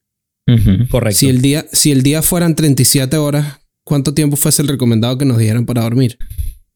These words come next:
Speaker 1: ¿Sabes que las ocho horas de sueño cada vez están menos plasmadas en, en piedra? Ahora hay gente que apuesta por una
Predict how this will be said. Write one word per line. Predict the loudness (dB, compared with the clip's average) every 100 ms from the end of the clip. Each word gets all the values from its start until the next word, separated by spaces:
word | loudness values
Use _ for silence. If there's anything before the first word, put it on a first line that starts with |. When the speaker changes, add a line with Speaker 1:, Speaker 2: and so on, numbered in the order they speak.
| _ _ _ _ _
Speaker 1:
¿Sabes | 0 2
que | 2
las | 2
ocho | 2 2
horas | 2
de | 2
sueño | 2 0 0
cada | 0 0
vez | 2 2
están | 0 2 2
menos | 4 4 2 2 2 0 -2 -6 -20 _ _ _ _ _ _
plasmadas | -2 0 -2 0 2 2 0 2
en, | 2 2 2 4 4 4 2 0 -4 -10 _ _
en | -2
piedra? | 2 2 2 -2 -6 -12 _ _ _ _ _
Ahora | -4 0
hay | 2 2
gente | 2 0 0
que | -2 0 0 0
apuesta | -2 -2 0 -2 -2 -4 0
por | 2
una | 2 2 0 -2 -2 -2 -2